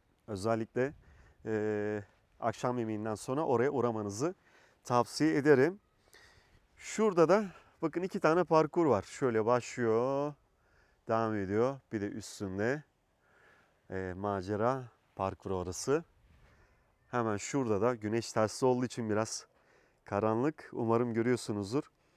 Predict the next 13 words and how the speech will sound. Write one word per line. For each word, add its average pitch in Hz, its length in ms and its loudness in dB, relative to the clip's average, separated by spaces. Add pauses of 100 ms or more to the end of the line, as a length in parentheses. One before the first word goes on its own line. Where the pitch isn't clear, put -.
(280)
Şurada 139 360 2
da 110 80 2
bir 117 60 -4
tırmanma 120 520 0
duvarı 123 320 2
var 135 400 -2 (360)
ve 165 240 4 (1040)
hemen 170 340 6
onun 156 300 2
önünde 147 380 0
de 180 60 2
serbest 151 560 6
atlama 151 500 4